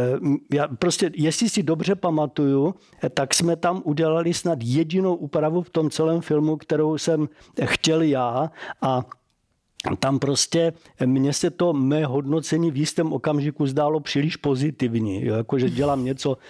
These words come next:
něco nejlepší a to, to se mně nelíbilo, jo. Ale to byla jedna věta, jedna jediná věta, eh, kterou jsem si přál změnit, a tu, tu větu teda změnili a všecko ostatní mně přišlo naprosto úžasný. Takže,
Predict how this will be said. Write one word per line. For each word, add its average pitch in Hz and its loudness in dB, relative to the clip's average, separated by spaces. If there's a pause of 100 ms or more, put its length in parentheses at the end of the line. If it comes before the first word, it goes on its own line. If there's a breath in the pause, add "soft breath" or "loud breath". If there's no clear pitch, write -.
(160 loud breath)
něco 143 0
nejlepší 135 2
a 143 2 (380)
to, 143 0
to 143 -2
se 160 0
mně 147 0
nelíbilo, 139 0
jo. 127 -2 (220 loud breath)
Ale 143 2
to 170 0
byla 175 4
jedna 175 0
věta, 190 -2 (120)
jedna 175 0
jediná 170 2
věta, 151 0 (320 loud breath)
eh, 151 0
kterou 156 0
jsem 160 0
si 160 -2
přál 165 0
změnit, 139 0
a 135 0
tu, 143 2
tu 151 0
větu 135 0
teda 147 0 (140)
změnili 139 0 (240 loud breath)
a - -2
všecko - 0
ostatní 151 0
mně 147 2
přišlo 147 0
naprosto 151 0
úžasný. 147 0 (380 loud breath)
Takže, 127 0